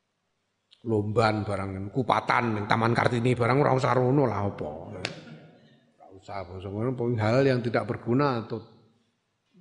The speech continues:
atau ba-, apalagi hal yang jelek ndak usah ikut. Nah, itu jalan yang pertama. Jalan yang kedua, dia pergi ke tempat terpencil,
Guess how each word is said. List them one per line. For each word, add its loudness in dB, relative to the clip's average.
atau -6
ba-, -8
apalagi -2
hal 0
yang -4
jelek 0
ndak -8
usah -4
ikut. -6
Nah, -20
itu -4
jalan 2
yang -4
pertama. 0
Jalan 0
yang 2
kedua, 0
dia 2
pergi 4
ke -8
tempat 2
terpencil, 2